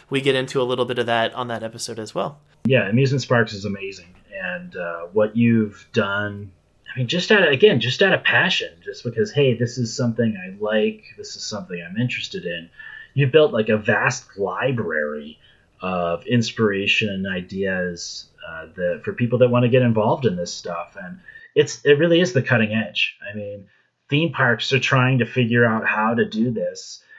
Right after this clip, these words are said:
Speaker 2: and they bring us sort of game guys in, uh, to try to help them, because at the end of the day, they're trying to capture audience that's interested in this sort of content. And,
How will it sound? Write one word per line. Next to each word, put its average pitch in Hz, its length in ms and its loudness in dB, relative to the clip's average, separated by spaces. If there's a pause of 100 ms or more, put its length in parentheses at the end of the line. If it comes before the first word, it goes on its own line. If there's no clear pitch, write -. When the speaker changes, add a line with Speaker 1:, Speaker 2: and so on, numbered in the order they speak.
(200)
Speaker 2:
and 120 440 4
they 120 120 6
bring 135 360 4
us 127 120 2
sort 120 220 4
of 107 140 2
game 131 320 2
guys 98 440 0
in, 95 360 -20 (200)
uh, 92 520 -10
to 110 120 -8
try 113 220 0
to 95 80 -2
help 139 380 -2
them, 90 300 -10 (260)
because 117 260 2
at 113 80 -4
the 135 160 0
end 151 80 2
of 143 120 6
the 123 80 4
day, 127 360 6
they're 113 140 4
trying 127 260 2
to 110 120 0 (100)
capture - 680 0
audience 110 800 0 (400)
that's 120 220 2
interested 139 540 0
in 95 80 -8
this 98 180 -10
sort 98 160 -2
of 92 140 -12
content. 92 640 -10
And, 95 240 -14